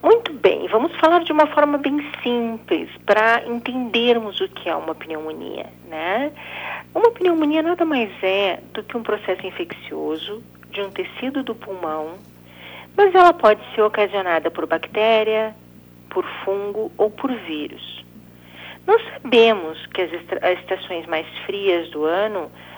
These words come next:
vai ocorrer uma circulação maior de vírus, de fungo e mais bactéria,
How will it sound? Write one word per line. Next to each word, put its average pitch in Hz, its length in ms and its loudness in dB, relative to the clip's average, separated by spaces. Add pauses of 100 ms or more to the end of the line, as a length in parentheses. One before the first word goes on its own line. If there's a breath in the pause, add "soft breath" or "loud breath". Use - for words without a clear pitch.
(120 loud breath)
vai 202 300 2
ocorrer 220 400 -2
uma 320 220 0
circulação 185 520 -4
maior 156 320 -8
de - 160 -8
vírus, 185 640 -8 (240)
de 208 140 -6 (180)
fungo 160 460 -12 (100)
e 170 60 -14
mais 160 200 -8
bactéria, 165 800 -2